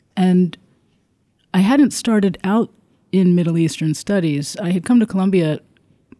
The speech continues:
and like everyone else there, I had to, had to fulfill the requirements of the core curriculum, and then they had language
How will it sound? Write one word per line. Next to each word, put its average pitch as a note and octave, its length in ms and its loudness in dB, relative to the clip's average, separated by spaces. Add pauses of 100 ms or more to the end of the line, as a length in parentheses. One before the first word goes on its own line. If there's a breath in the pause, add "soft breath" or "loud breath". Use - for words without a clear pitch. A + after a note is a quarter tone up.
(720)
and E3+ 160 0
like D#3+ 200 -2
everyone D#3+ 280 0
else D#3+ 200 -4
there, D3+ 160 -4
I - 40 -6
had E3 120 -8
to, - 240 -6
had D3+ 300 -6
to D#3+ 120 -8 (100)
fulfill E3 560 -4
the D#3+ 160 -4
requirements F3 680 -2
of D#3 80 -6
the D3+ 80 -4
core D#3 220 -4
curriculum, D#3+ 720 0
and E3 160 0
then D#3+ 100 0
they D#3+ 100 -2
had D3 220 -2
language D#3 760 -2